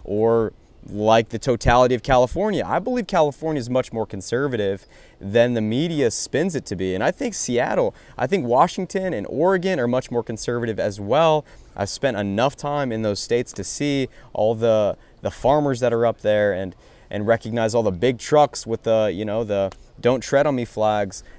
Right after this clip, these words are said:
that I really believe that all three states on this West Coast are much more conservative. But the thing is, we're fighting against is the media,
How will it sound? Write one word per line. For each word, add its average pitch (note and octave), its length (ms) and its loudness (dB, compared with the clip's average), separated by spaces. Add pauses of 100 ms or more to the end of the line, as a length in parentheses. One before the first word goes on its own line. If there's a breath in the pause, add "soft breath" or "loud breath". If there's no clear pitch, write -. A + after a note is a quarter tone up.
that A2+ 140 -2
I - 40 0
really E3 400 0
believe D#3+ 540 -4
that A2 200 0
all C#3+ 300 2
three D3+ 240 -4
states C3+ 320 -4
on A#2+ 60 -4
this G#2 120 -8
West A2 320 -2
Coast C#3 340 -4
are G#2+ 60 -6
much G#2+ 240 -6
more G2+ 140 -6
conservative. A2 520 -8
But A2 200 -4
the A2 100 -4
thing D#3 320 -2
is, D#3+ 220 -4
we're A#2+ 100 -6
fighting C#3 440 -2
against A2 300 -8
is G2 120 -10
the F#2+ 100 -4
media, A#2 460 -4